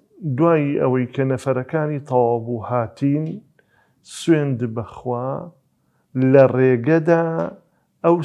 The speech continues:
سەیارەی کە بە زۆر منیان هێنایە دەرەوە، تەقلەیا بوو. دەعمی کردبوو. هەموو سەرنشینەکانی بردوو.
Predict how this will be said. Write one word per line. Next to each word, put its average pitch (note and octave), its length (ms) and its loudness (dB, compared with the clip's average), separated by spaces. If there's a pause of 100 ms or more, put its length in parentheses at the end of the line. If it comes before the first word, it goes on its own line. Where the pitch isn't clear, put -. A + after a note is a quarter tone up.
(120)
سەیارەی B2+ 760 2 (180)
کە C3+ 100 0 (100)
بە C3 100 4 (120)
زۆر G3 220 8 (120)
منیان C3+ 520 4 (640)
هێنایە C3 600 4
دەرەوە، B2+ 480 4 (1800)
تەقلەیا A#2 560 -4
بوو. - 100 -20 (1000)
دەعمی C#3+ 420 2
کردبوو. A2 580 -8 (360)
هەموو F#3+ 340 4
سەرنشینەکانی D#3 880 0
بردوو. G#2+ 340 -14